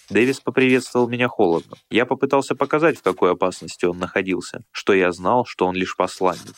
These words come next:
Я обещал ему снисходительное отношение, если он ответит по возможности честно на мои вопросы. Он слушал внимательно и уважительно,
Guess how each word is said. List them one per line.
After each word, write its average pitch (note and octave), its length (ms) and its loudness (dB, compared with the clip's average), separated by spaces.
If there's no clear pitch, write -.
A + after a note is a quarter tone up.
Я C3 120 4
обещал C#3 420 0
ему C3+ 160 -4
снисходительное C3 840 0
отношение, A2+ 640 -2
если F2+ 240 0
он F2+ 100 0
ответит C3+ 480 0
по C3 80 -2
возможности B2 680 -2
честно - 580 -2
на F2+ 80 -12
мои F#2 220 -2
вопросы. - 580 -2
Он G#2 140 0
слушал D3 340 2
внимательно C#3+ 640 -2
и C#3 160 0
уважительно, C3 760 0